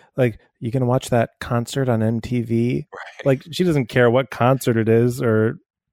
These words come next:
Speaker 1: or why she'd wanna watch it. Just, oh, on M T V, some concert.
Speaker 2: Oh, yeah, yeah.
Speaker 1: I, like, rolled my eyes at that.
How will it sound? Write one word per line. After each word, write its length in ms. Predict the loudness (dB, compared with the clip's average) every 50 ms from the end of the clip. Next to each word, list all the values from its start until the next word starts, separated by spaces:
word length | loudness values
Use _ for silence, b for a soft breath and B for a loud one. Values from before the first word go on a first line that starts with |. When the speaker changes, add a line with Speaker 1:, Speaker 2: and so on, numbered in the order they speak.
| _ _ _
Speaker 1:
or 100 | -4 -4
why 460 | -2 0 2 2 4 6 6 4 4 2
she'd 240 | 0 -2 -4 -2
wanna 180 | 0 2 2 2
watch 300 | 2 2 0 0 -2 -6
it. 60 | -4
Just, 280 | -2 -2 -2 -2 -4 -6
oh, 140 | -4 -2 0
on 100 | 0 0
M 140 | 0 -2 -4
T 180 | -4 -4 -6
V, 200 | -4 -2 -4 -4
some 240 | -4 -6 -6 -8 -8
concert. 580 | -8 -8 -6 -4 -4 -6 -6 -8 -10 -10 -10 -12 _ _ _ _ _
Speaker 2:
Oh, 180 | -12 -10 -8 -6
yeah, 320 | -6 -6 -6 -6 -8 -10 -12
yeah. 200 | -16 -18 -18 -20 -20 _ _ _ _ _ -6
Speaker 1:
I, 40 |
like, 140 | -4 -4 -4 -6 -2 0
rolled 160 | 0 0 2
my 280 | 0 0 0 2 0 0
eyes 120 | 0 -2
at 100 | -4 -4
that. 280 | -4 -2 -2 -2 -4